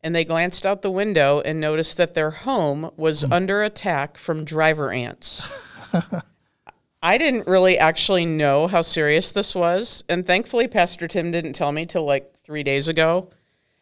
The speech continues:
Speaker 1: Apparently, driver ants can actually devour a cow in a field. So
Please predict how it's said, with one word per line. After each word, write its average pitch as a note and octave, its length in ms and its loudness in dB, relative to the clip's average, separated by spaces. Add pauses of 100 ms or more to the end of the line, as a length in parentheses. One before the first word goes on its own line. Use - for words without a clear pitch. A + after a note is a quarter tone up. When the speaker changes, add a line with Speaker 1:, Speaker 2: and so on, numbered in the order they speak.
(720)
Speaker 1:
Apparently, A3+ 640 2
driver F3 460 6
ants D#3+ 260 0
can E3 200 -4
actually D3+ 500 -2
devour D3 640 4
a C#3+ 80 2
cow C#3 480 2
in C#3+ 140 -2
a C#3 40 -4
field. B2+ 540 -8 (1000)
So E3+ 360 4